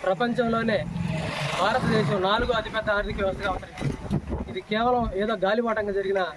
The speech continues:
సందర్భం కాదు. దాని వెనక ఒక సమర్థవంతమైన నాయకుడు దేశ ప్రధానిగా ఉన్నప్పుడే మాత్రమే ఆయన యొక్క నిర్దిష్టమైన ప్రణాళికలు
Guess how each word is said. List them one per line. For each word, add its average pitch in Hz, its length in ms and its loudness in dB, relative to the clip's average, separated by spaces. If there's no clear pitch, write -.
సందర్భం 196 320 -2
కాదు. 185 280 -2
దాని 190 180 2
వెనక 208 260 0
ఒక 170 100 -10
సమర్థవంతమైన 208 840 -4
నాయకుడు 202 340 -6
దేశ 220 220 -8
ప్రధానిగా 208 340 0
ఉన్నప్పుడే 190 360 0
మాత్రమే 185 340 0
ఆయన 185 100 -2
యొక్క 190 240 0
నిర్దిష్టమైన - 480 -2
ప్రణాళికలు 208 600 -2